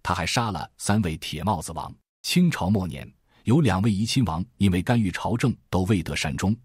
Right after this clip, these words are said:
清朝灭亡后，和硕怡亲王家族的荣华富贵随之烟消云散。铁帽子王的特权自然也没了。电视剧《雍正王朝》中，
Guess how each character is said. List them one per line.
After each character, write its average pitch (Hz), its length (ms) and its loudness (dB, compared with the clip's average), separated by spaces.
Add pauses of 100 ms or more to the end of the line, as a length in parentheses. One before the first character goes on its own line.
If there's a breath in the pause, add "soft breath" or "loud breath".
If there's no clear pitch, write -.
(100)
清 131 280 2
朝 - 180 -2
灭 90 200 2
亡 71 160 -8
后， - 240 -10 (300 soft breath)
和 95 180 0
硕 110 240 2
怡 87 100 -2
亲 113 180 0
王 87 140 0
家 101 200 -2
族 92 140 -6
的 80 100 -4
荣 98 220 -2
华 85 160 -4
富 95 200 -2
贵 92 220 -2 (120)
随 - 180 -6
之 82 160 -4
烟 98 240 0
消 87 220 -4
云 76 180 -8
散。 - 200 -6 (400)
铁 - 220 0
帽 120 200 2
子 - 120 -4
王 92 120 0
的 101 100 -2
特 - 180 -2
权 - 260 -6 (140)
自 - 200 0
然 90 140 -2
也 85 120 -8
没 73 160 -12
了。 - 180 -12 (220)
电 107 180 2
视 98 140 2
剧 92 220 0
《雍 131 180 2
正 95 160 2
王 82 160 0
朝》 80 200 -4
中， 90 200 0